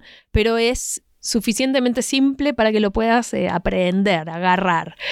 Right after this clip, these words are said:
Y, y ese es el secreto del, del buen docente, ¿no? Donde te va poniendo, las, a mí me gusta la metáfora de cruzar el lago, poniendo las piedritas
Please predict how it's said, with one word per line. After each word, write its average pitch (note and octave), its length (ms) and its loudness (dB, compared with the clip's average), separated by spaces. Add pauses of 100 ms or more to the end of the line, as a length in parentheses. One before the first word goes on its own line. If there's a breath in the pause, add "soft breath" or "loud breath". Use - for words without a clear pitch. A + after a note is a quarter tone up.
(300 loud breath)
Y, G#3 180 -2
y G3+ 160 0
ese D#4+ 200 -2
es - 100 0
el G#3 160 0
secreto G#3 440 -2
del, F3 300 0
del F3+ 160 0
buen G3+ 180 2
docente, F#3 520 -2
¿no? F#3+ 140 0
Donde G3 200 0
te F3+ 100 -4
va F#3+ 140 0
poniendo, G#3+ 680 0
las, - 180 -4 (380 loud breath)
a - 40 -6
mí G3+ 60 0
me G#3+ 120 2
gusta G3+ 180 2
la G3 80 0
metáfora F#3+ 460 0
de F3 120 2
cruzar F#3 400 -2
el F3 160 -2
lago, G3 400 0
poniendo F3 380 -2
las - 140 -2
piedritas F#3+ 840 0